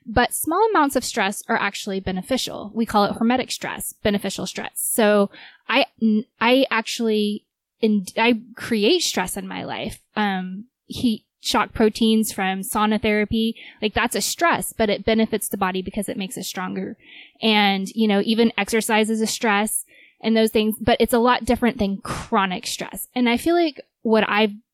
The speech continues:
done is wine, I love, I love it with a meal. Um, and it is, like, there have been,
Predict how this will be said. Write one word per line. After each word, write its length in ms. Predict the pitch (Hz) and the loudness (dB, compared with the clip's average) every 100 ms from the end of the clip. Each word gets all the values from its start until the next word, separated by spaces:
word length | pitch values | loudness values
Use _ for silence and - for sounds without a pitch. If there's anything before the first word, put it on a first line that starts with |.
| _ 214 | _ -6
done 300 | 196 208 202 | 2 2 2
is 380 | - 208 202 - _ _ _ | 0 0 0 -2 _ _ _
wine, 360 | 208 214 254 330 | -2 2 4 2
I 140 | - 185 | 0 -2
love, 440 | 180 175 196 294 - | -2 0 2 0 0
I 60 | |
love 180 | 185 185 | -2 0
it 80 | 208 | 0
with 160 | 196 202 | -2 -2
a 40 | |
meal. 480 | 196 190 208 233 247 _ _ _ - | 0 2 4 2 0 _ _ _ 0
Um, 460 | 220 202 190 196 - - | 2 2 0 -4 -6 0
and 160 | 233 | 4
it 160 | 233 226 240 | 6 4 6
is, 400 | 247 269 294 247 | 6 6 4 2
like, 160 | 214 | 2
there 160 | 226 214 | 4 2
have 280 | - 208 214 | 2 0 2
been, 300 | 247 240 | 4 4